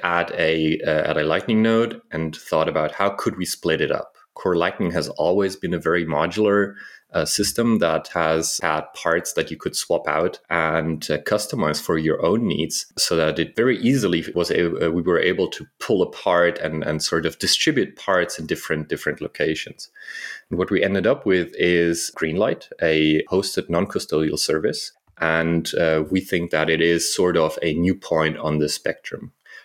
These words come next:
by basically us running, uh, the infrastructure, basically provisioning all of the stuff that you have to do for, to run a Lightning node, including watchtowers, including, uh, databases, including backups,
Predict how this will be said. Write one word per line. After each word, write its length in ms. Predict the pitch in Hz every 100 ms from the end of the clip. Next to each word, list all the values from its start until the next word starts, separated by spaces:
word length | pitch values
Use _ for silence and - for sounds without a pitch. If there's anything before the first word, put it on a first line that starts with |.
| -
by 80 | 82
basically 500 | 82 85 82 - - 90
us 420 | 92 - - -
running, 720 | 90 87 87 82 82 82 - _ -
uh, 320 | 76 73 73 69
the 240 | 76 -
infrastructure, 880 | 135 117 - 80 - - 80 80 -
basically 680 | 80 78 82 - 78 78 - - - _
provisioning 680 | - 92 107 101 98 92 92
all 260 | - 85 85
of 180 | 80
the 160 | 82 80
stuff 420 | - 90 82 -
that 200 | 78 - -
you 60 | 82
have 240 | 80 80
to 140 | - 82
do 220 | 80 80
for, 260 | - 87 78
to 260 | - 76
run 280 | 80 80 76
a 120 | 76 76
Lightning 400 | 107 139 92 82
node, 280 | 78 78 - - -
including 420 | - - 143 131 78
watchtowers, 720 | 78 - - 78 78 80 -
including, 420 | 92 - 90 85
uh, 520 | 82 - 82 82 78 76
databases, 760 | 80 78 80 76 - - - 95
including 500 | 87 - 107 92 -
backups, 640 | 73 - - - -